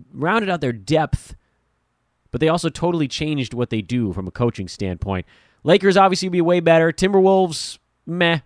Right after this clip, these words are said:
Grizzlies, rebuild. Pelicans, they'll be okay. Mavs, better. Suns, a little better. The West is crazy.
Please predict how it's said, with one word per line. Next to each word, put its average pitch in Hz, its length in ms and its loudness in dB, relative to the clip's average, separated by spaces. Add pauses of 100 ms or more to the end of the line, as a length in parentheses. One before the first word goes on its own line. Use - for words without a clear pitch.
(280)
Grizzlies, 165 680 0 (420)
rebuild. 143 680 0
Pelicans, 160 680 0 (200)
they'll 143 120 -2
be 135 120 0
okay. 120 460 -2
Mavs, 131 580 -4
better. 135 500 0
Suns, 151 600 -4
a - 80 -4
little 165 220 2
better. 147 340 0 (800)
The 180 100 0
West 277 260 4
is 214 120 -2
crazy. 156 540 0